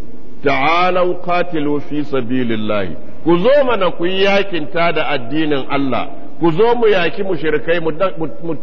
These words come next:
mu ɗaukaka addinin Allah, mu samu aljanna, mu samu shahada. "Aw idfa'u", ko kuwa alal aqall ku zo ku kare kanku mana. In ba ku, in ba za ku yi yakin ta da addinin Allah ba,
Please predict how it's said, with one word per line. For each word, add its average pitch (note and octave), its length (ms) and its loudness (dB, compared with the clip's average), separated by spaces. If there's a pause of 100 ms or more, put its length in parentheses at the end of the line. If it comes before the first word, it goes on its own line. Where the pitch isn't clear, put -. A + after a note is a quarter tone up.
(100)
mu D#3 100 -2
ɗaukaka G3 540 0
addinin D3+ 600 0
Allah, C#3+ 360 0 (280)
mu D#3 80 -2
samu E3 400 0
aljanna, D#3 600 -2 (200)
mu D#3 100 -2
samu E3 320 0
shahada. D#3+ 560 0 (680)
"Aw F3 200 4
idfa'u", D#3+ 880 0
ko B3 160 4
kuwa G3 240 0
alal A3 280 0
aqall F3+ 560 -2
ku E3+ 80 -2
zo A#3+ 160 2
ku G#3 120 -4
kare F#3 300 0
kanku D3+ 340 -2
mana. B2 280 -2 (440)
In G3+ 220 2
ba F#3 180 2
ku, D#3+ 180 -2 (260)
in G#3+ 220 0
ba F3+ 120 0
za F3+ 200 0
ku E3+ 160 -4
yi D#3+ 120 0
yakin D#3+ 360 0
ta D#3+ 120 0
da D3+ 120 -2
addinin C3+ 420 -2
Allah B2 280 -2
ba, G#2+ 200 -2